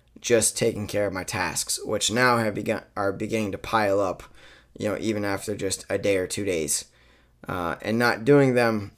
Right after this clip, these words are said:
for me, that's the big, my biggest source of stress is not getting my stuff done at when I,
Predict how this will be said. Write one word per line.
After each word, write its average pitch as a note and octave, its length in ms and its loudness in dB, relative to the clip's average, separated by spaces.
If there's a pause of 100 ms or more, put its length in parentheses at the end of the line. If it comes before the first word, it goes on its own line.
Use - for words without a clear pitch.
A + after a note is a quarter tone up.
(240)
for C#3 180 2
me, D3+ 220 10
that's B2 340 4
the - 240 -12
big, A2 280 -2
my G#2 300 0
biggest G2+ 360 -2
source G#2 260 0
of F#2 60 -4
stress F2 340 -2
is G2 120 -8
not G2+ 220 -2
getting G2 240 -4
my F#2+ 80 -6
stuff F#2 420 -4
done F#2 380 -4 (640)
at F#2+ 280 -2
when G2 160 -4
I, F2+ 120 -4